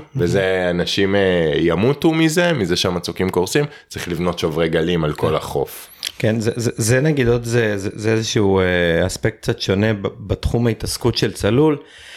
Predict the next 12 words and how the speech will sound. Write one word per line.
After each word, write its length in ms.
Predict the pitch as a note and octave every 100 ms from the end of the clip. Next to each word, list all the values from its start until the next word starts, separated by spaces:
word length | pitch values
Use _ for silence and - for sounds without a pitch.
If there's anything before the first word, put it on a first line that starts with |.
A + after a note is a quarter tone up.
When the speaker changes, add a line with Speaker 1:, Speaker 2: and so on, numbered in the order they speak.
| - -
Speaker 2:
כי 160 | - A2 A#2 -
בתור, 480 | A#2+ G#2+ C3 C3 C#3
אה, 460 | B2 A2 G2+ F#2+ F2+ - _ _ _ _ _ _ _ -
אמ, 380 | G#2 G2+ G2 G2 -
ארגון 420 | A2 A2 C3 C3 B2
שמתעסק 720 | A2 G2 G2 - - A2 -
ב-, 80 | G#2+ G2+ G2 F2+ F2+ F2 F2 - - E2+ E2
אמ, 160 | E2 E2 - -
מלחמה 480 | G2+ G2 G2+ G2+ A#2+
סביבתית, 960 | A#2 - G#2 F#2+ F#2+ - C3 B2+ - G#2
אה, 40 | F2+ E2+ E2 E2+
שקשורה 480 | - F2+ - F#2+